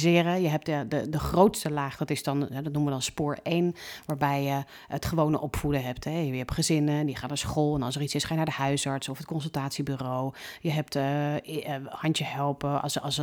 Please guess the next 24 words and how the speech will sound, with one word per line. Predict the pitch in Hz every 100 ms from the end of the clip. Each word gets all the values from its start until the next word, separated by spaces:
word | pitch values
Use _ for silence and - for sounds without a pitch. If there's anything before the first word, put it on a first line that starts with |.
| 139
als | 143 -
je |
iets | 139 -
nodig | 143 139 -
hebt. | 135 -
Of | 151
weet | 156
je, | 165
de |
vrijwilliger, | 160 151 147 151 - 147 147 -
vrijwilligersorganisaties. | - 147 147 - - 156 156 143 139 143 - 139 - - - - - -
Ehm, | - - 147 151 151 147 - - - 104 160 156 165
dat | 175 165 - - - _
zijn, | - - 151 143
dat | - 160
is | 156 -
dan | 165 147
spoor | - - 151 143
één. | - 135 135
Op |
het | 165
moment | 175 175 180 180
dat | 160
je, | - 160